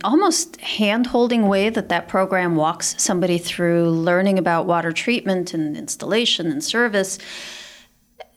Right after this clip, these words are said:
And the other aspect there is that, uh,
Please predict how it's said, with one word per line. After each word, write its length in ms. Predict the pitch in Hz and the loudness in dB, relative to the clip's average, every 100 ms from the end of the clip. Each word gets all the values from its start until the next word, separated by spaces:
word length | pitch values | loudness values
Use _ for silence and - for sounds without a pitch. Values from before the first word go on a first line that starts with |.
| - - | -20 -6
And 240 | 220 208 208 | -2 2 2
the 80 | |
other 520 | 208 220 214 208 190 - - | 2 4 4 4 2 -2 -4
aspect 720 | 185 208 - - 220 226 - | -2 -2 -4 -2 -2 -4 -2
there 280 | 202 233 254 | 0 2 2
is 280 | 202 185 - | 2 -2 -2
that, 840 | 190 175 175 170 - - - - - | 0 2 2 0 -6 -8 -6 -6 -8
uh, 300 | 175 170 | -4 -4